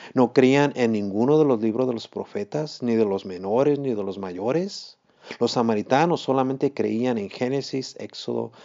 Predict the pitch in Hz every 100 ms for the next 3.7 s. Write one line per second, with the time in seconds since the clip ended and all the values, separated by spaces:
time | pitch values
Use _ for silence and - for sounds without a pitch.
0 | - - 98 107 127 123 - 113 113 120
1 | 120 123 120 - 110 101 98 101 95 90
2 | 90 87 - _ _ _ _ _ _ _
3 | 101 104 - 95 95 92 95